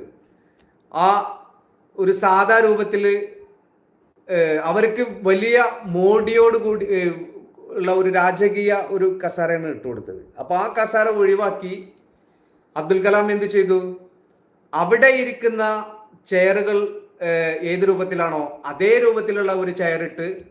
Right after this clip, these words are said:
ആ വ്യക്തി അവിടെ ഇരുന്നു. അപ്പൊ കഴിഞ്ഞിടയില്, ഏ, സുരേഷ് ഗോപി എം പി ആയപ്പോ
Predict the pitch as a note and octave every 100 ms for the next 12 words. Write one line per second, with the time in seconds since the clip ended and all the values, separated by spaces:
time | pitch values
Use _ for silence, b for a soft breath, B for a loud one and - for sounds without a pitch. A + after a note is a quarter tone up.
0 | _ _ _ _ _ _ _ _ - E3+
1 | F3 - F3 F3 F3 - D#3 D#3 C#3+ A#2
2 | G#2+ - _ _ _ _ _ _ _ _
3 | _ - F3 G#3+ G#3+ A#3 B3+ B3+ B3 A#3+
4 | A#3 - - - _ _ _ - F3+ E3+
5 | E3+ E3 F3+ A3 A3 B3 B3+ B3 A3 A3+
6 | A3+ G3+ F#3+ G3 G3+